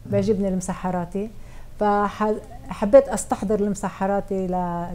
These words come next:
للرسم. فهاي كانت رسمتي. فكمان بالناصري في عنا م-، آه، مشروع بمر-، يعني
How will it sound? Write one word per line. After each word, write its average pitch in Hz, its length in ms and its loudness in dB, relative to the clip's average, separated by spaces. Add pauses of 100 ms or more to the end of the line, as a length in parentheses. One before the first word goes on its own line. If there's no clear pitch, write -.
للرسم. 175 420 0 (800)
فهاي 214 480 6
كانت 247 380 4
رسمتي. 233 560 4
فكمان 233 1080 2
بالناصري 254 460 4
في 294 140 4
عنا 226 420 4
م-، 220 120 2
آه، 190 400 2
مشروع 226 500 4
بمر-، 196 500 0
يعني 190 440 -2